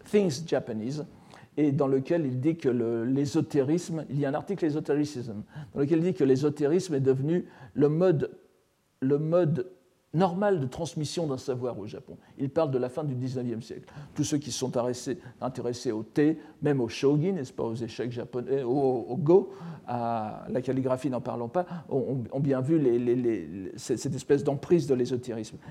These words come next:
Et le fait de, d'utiliser les bonji ajoute bien sûr à cela. On trouve l'emploi de ces lettres bonji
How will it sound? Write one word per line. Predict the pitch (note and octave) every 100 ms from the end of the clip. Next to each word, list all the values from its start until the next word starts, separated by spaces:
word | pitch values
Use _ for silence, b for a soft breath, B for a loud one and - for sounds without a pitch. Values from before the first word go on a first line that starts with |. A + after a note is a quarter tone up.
| B
Et | D#3 D#3 - -
le | C3+
fait | B2 D#3+ A#2+ -
de, | B2 B2 G#2+
d'utiliser | C3 B2 B2+ C3 B2 C3 B C3 B
les | C3+
bonji | D#3 C3 A2+ A2+ D#3+ -
ajoute | C3 A#2+ C#3+
bien | - F2
sûr | - -
à |
cela. | A2 - - _ _ _ _ _ _ _ - B B B B B
On | F#3+
trouve | - C4 B3+ F3+
l'emploi | G3 - A#3
de | D#3
ces | C#3 C#3
lettres | C3 F#3 -
bonji | C3 C3+ E3+ F3 F3